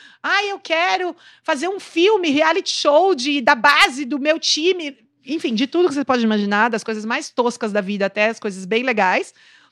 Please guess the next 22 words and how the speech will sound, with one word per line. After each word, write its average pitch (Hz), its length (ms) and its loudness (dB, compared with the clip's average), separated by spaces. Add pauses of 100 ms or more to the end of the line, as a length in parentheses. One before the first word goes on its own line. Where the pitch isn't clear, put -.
(160)
Uma 277 180 4
delas 226 320 0
que 240 120 -8
foi 220 160 -2
bem 247 180 4
legal 262 280 4
foi 294 140 -4
fazer 294 240 -4
uma 254 160 0
ação, 233 300 -4
inclusive, 240 400 -8
de 220 120 -8
relacionamento 285 600 -2
pra 320 280 0
Vivo, 262 500 -4 (260)
lá 294 220 2
em 311 80 -6
Barcelona, 294 580 0
no 285 100 -8
estádio 302 460 0
do 330 80 -8
Barça, 240 480 0